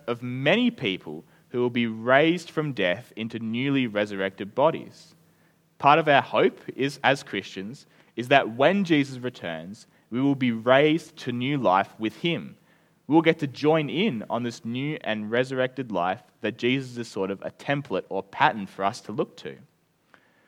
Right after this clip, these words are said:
So our encouragement from Jesus being the beginning and the firstborn from among the dead is that we can rest assured that he has conquered death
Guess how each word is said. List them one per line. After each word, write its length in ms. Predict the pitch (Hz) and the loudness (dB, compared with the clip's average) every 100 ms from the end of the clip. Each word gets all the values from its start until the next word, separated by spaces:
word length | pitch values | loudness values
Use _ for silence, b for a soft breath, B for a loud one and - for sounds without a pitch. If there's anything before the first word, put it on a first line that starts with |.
| b b _ | b b _
So 140 | 139 | 4
our 160 | 139 135 | 6 6
encouragement 640 | 139 - 165 190 180 170 | 4 4 6 6 4 -2
from 180 | 165 160 | -4 -6
Jesus 400 | 127 113 117 113 | -2 -2 -2 -8
being 340 | - 107 107 104 | -4 -4 -2 -4
the 100 | 101 | -6
beginning 600 | 110 110 123 139 160 165 b b b | -8 -6 -4 -2 -4 -8 b b b
and 140 | 101 101 | -8 -6
the 60 | |
firstborn 680 | - 127 139 151 - 120 120 | -6 4 4 4 -2 -4 -4
from 140 | 120 | -6
among 300 | 110 107 117 | -6 -4 -4
the 80 | 120 | -6
dead 440 | 107 82 76 76 101 _ _ _ _ - | -8 -8 -10 -12 -18 _ _ _ _ -10
is 80 | 123 | -2
that 120 | 131 | 0
we 100 | 143 | 2
can 260 | 151 139 | -2 0
rest 300 | 131 180 - | 4 4 4
assured 600 | 147 - - 120 95 92 - b b b b - | -4 -4 -2 0 0 -4 -8 b b b b -6
that 140 | 101 | -4
he 140 | 131 | 2
has 140 | 127 117 | 0 0
conquered 520 | - 135 143 139 127 | 0 0 2 -4 -4
death 300 | 92 82 107 | -4 -6 -8